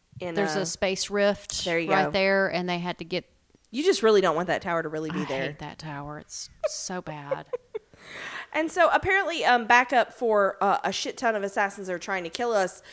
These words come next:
Speaker 1: is, like, two police cars with, like, four officers.
Speaker 2: Where's Bullock?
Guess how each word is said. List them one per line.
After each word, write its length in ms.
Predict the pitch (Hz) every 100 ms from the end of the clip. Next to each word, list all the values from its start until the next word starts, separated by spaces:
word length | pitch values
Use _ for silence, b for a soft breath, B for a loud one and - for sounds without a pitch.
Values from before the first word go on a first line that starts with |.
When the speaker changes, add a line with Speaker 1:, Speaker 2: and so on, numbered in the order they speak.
| B B
Speaker 1:
is, 160 | 196
like, 300 | 196 180 - _ _ _ _
two 180 | - 254
police 320 | 208 196 180
cars 460 | - 123 69 - - _ _ _ _ _ _ _
with, 140 | 190 180
like, 160 | 160
four 220 | - 175 135
officers. 500 | 127 - 110 104 - -
Speaker 2:
Where's 200 | 214 233
Bullock? 380 | - 170 180